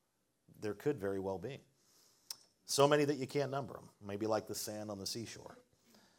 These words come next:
D, God's light arises and shines on all. Verse three B. Uh, what Bildad is doing is he's using light as a metaphor to describe God's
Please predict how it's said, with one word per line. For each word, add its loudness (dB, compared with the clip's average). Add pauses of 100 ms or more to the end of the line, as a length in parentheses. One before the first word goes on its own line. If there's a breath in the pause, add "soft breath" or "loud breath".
(300 soft breath)
D, 8 (180)
God's 12
light 6
arises 2 (100)
and -6
shines -4
on -2
all. -4 (320 soft breath)
Verse 2
three 0
B. 2 (1040 soft breath)
Uh, -6 (180)
what -8
Bildad 6
is -2
doing 2
is 0
he's -4
using -2
light 2
as -6
a -6
metaphor -4
to -12
describe -6
God's -2